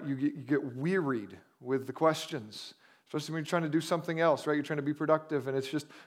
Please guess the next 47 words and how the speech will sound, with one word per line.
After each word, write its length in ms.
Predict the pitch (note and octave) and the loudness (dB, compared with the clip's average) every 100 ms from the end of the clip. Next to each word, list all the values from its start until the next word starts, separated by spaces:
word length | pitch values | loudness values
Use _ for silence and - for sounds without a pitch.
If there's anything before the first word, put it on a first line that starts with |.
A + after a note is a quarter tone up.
| - | -6
constantly. 500 | D#3+ D#3+ - C#3+ C#3 - - | 0 0 0 -4 -4 -6 -4
This 200 | E3 E3+ | -2 0
is 160 | G3+ D3 | -2 4
the 120 | F3+ | 6
idea 320 | F3+ F3 F#3 | 8 8 6
that, 180 | E3+ - | 6 4
that 320 | E3 - - | 2 0 -2
this, 220 | D#3+ E3+ | 0 0
this 260 | - E3+ E3+ | -2 -4 0
is 140 | E3+ | -2
wearing 640 | C#3+ C3 D#3 E3+ F#3 F#3+ F#3 | -2 2 4 6 6 4 4
God 240 | E3 E3+ | 6 8
out. 260 | E3 E3 C#3+ | 8 8 6
This 160 | D3+ E3 | 2 -2
is, 160 | D3+ - - - | -4 -6 -20 -4
they're, 600 | D3+ D3 D#3 E3 D#3+ E3 D#3+ | 0 0 4 6 8 6 6
they're 180 | E3 | 6
annoying 640 | E3+ E3 F3+ G3+ F3 C#3 B2 | 6 6 6 6 6 2 -2
him, 240 | B2+ A#2+ | -6 -6
frankly, 400 | - D3 C3+ B2+ | -2 -2 0 0
is 100 | B2 | 0
kind 200 | D#3 C#3+ | 0 -2
of 100 | B2 | 2
what's 160 | C#3 C3+ | 0 0
being 240 | C#3 C3+ | -2 -4
portrayed 380 | C3+ B2+ D3 C3 | -4 0 2 2
here. 240 | B2+ A#2 - - - | 0 -4 -8 -8 -2
But 160 | D#3 | 2
you 140 | G3 C#4+ | 6 8
say, 340 | - G#3 B3 | 10 12 12
"How 300 | G3+ B3+ C4+ | 10 12 12
have 100 | C4 | 10
we 140 | C4+ C4 | 8 6
wearied 400 | C4 C4+ A#3+ D3 | 6 4 4 4
him? 160 | A#2 | 2
How 320 | C#3 A3+ C4+ | 6 8 8
have 100 | A#3 | 4
we, 220 | A#3 A3 - - - - | 0 0 -2 -10 -12 6
how 180 | A3+ B3+ | 8 8
have 80 | |
we 120 | B3 G#3 | 8 6
annoyed 380 | G3 F#3+ F3 | 8 8 8
God? 220 | D3+ C#3+ D3+ | 8 8 10
How 200 | A3+ A#3+ | 8 8
have 120 | G#3+ | 4
we, 200 | A3 G3+ - - - | 0 0 -4 -6 4
um, 240 | E3+ | 4